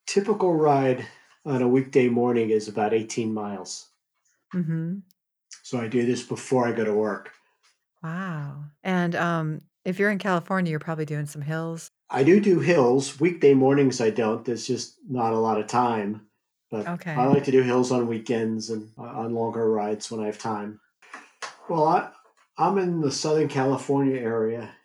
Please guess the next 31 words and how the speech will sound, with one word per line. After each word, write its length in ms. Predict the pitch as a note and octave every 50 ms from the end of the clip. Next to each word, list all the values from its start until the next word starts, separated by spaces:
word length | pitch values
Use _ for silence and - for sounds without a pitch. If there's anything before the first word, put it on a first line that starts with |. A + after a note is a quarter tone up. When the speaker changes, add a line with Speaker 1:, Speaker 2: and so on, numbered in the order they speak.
| _ -
Speaker 1:
in, 200 | B2 B2 - - -
in 80 | C#3+ A#2+
the 60 | B2
greater 280 | G#2+ C3 B2 A#2+ A#2+ A#2
Speaker 2:
Okay. 100 | A2+ A2+
Speaker 1:
Los 240 | G#2+ G#2+ G2 - C3+
Angeles 520 | B2+ B2+ B2+ B2 A#2 A2+ A2 G#2 - -
area. 520 | A#2+ A2+ A2 G#2+ G#2 G#2 G#2 A2 A2+ A2+ - _ _ _
So 380 | - - B2+ A#2+ A2+ A2+ A2+ - _ _ _ _ _ _ _ _ _ _ _
part 220 | - D3+ D3+ D3+
of 80 | D3+ D3
my 140 | D3 C#3+ C#3
rides 720 | C3+ C3 C#3 C3+ C3 C3 C3+ C3 - - - - - -
take 280 | - - C3 C3 C3 -
me 100 | C#3 C3
on, 280 | B2+ B2 A#2+ A2+ A2+ - _ _ _ _ _ _ _ _ _ _ _ _ -
on 160 | C#3 B2+ B2
bike 300 | A#2 C3 B2+ B2+ B2 -
paths 420 | - C#3+ C3 B2+ B2+ B2+ - - C#3
or 100 | B2 A#2+
off-road, 640 | A#2+ A2+ G#2 - B2+ B2+ B2 B2 B2 B2 B2 B2 C3
and 200 | C3 A#2+ A#2+ - _ _ _ _ _ _ _ _ _ _ _ _ _ -
a 60 | C#3+
lot 260 | B2+ B2 A#2+ A#2+ A#2+ A#2+
of 60 | A2
my 160 | A#2+ A#2 A#2
miles 580 | A2 A#2+ A#2+ B2 B2+ B2 B2+ C3+ C3+ C3+ - C3+
are 280 | B2 A#2 A#2 A#2 - _ _ _ _ _ _ _ _ -
on 220 | B2 A#2 A#2 A#2
streets, 600 | A2+ - - - C#3+ D#3 D#3+ C#3+ C3 - - -
and 220 | B2+ A#2+ A2+ A2+